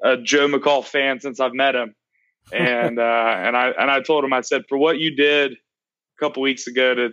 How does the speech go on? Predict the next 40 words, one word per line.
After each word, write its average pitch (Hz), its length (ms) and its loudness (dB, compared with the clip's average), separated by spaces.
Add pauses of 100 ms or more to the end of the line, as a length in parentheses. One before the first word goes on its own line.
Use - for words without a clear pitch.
to 123 100 -2
take 131 420 -2
time 131 240 0
out 127 120 2
of 127 60 0
your 123 120 2
day 120 260 2
to 113 80 2
help 120 300 0 (160)
other 120 200 0
people 120 320 -2
with 117 140 0
their 120 120 2
business 117 640 0 (440)
and 113 180 -2
really 120 480 2
show 120 320 2
the 113 140 0
interest 113 480 -2
and, 113 200 -2
and 113 240 -2
care 120 220 2
for 127 300 2
it - 120 -4
was, 113 420 -4 (380)
was 110 180 -2
pretty 139 220 0
powerful, 123 440 0
and 117 80 0
I 113 60 2
appreciate 117 480 -2
that." 117 260 2
And 107 120 -14
so 117 200 0
anybody 127 440 2
out 120 180 0
there 120 220 2
listening 120 440 -4
to 113 60 -10
Joe, 117 400 2